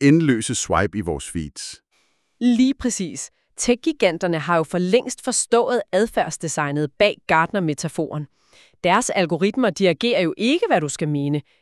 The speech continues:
Speaker 2: De fortæller dig ikke, hvad du skal gøre med hårde straffe.
Speaker 1: Nej, de former bare miljøet.
Speaker 2: Nemlig, de former stille og roligt det landskab, du navigerer i,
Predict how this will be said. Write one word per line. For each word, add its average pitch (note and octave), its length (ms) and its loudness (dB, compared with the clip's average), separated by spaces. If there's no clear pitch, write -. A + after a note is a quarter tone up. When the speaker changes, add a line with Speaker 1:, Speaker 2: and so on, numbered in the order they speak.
Speaker 2:
De A#3+ 100 0
fortæller C#4+ 420 0
dig G#3+ 140 0
ikke, G#3+ 140 -6
hvad B3 120 0
du F3 80 -2
skal D#3+ 200 -4
gøre F3 260 2
med A#3+ 120 2
hårde D#3 340 0
straffe. D#3+ 500 -4
Speaker 1:
Nej, C2+ 280 -6
de G#2+ 80 -2
former C#3+ 320 4
bare C3 200 0
miljøet. B2+ 520 2
Speaker 2:
Nemlig, F#3 400 0
de A#3 100 0
former C4+ 360 4
stille C#4+ 340 2
og C4+ 80 0
roligt A3 380 0
det B3 120 2
landskab, F#3 520 -2
du F3 80 -2
navigerer E3 560 -2
i, G#3 220 -4